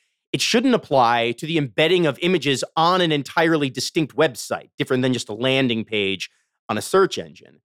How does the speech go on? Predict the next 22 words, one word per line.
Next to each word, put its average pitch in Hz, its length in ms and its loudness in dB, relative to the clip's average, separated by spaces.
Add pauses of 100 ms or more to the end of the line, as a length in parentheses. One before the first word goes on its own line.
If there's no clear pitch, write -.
(380)
But 139 100 -2
that's 240 160 2
exactly 170 520 0
what 139 180 -2
the 139 60 -6
panel 117 460 -4
endorsed. 143 560 -2
It 120 120 -8
basically 156 420 -2
said 113 340 -2
that 117 100 -6
the - 60 -18
practice - 800 -4 (100)
of 101 380 -4
just - 160 -10 (180)
embedding 127 420 0
an 143 60 0
Instagram 110 560 -2
post - 540 -4 (100)
on 110 160 -2
a 143 60 2
website 101 640 0